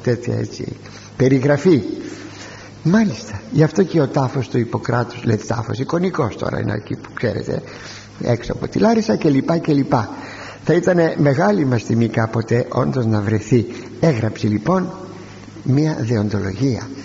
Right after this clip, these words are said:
Επί παραδείγματι, λέει, στον ιατρών όλων των αιώνων και όλων των εποχών, μη δώσεις φάρμακο σε γυναίκα να κάνει έκτρωση.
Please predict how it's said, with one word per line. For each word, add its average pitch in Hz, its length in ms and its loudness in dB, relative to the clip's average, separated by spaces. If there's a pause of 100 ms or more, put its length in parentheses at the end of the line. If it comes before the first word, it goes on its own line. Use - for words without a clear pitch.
(380)
Επί 170 200 4
παραδείγματι, 156 680 0
λέει, 139 200 2
στον 127 240 -2
ιατρών 113 760 0 (1700)
όλων 254 340 4
των 127 180 2
αιώνων 90 420 0 (520)
και - 80 0
όλων 247 180 4
των 247 120 2
εποχών, 107 480 0 (580)
μη 202 320 6 (140)
δώσεις 135 520 2
φάρμακο - 1000 -2 (1400)
σε - 180 -2
γυναίκα 120 760 2 (100)
να 117 140 2
κάνει 120 460 0
έκτρωση. 131 560 -2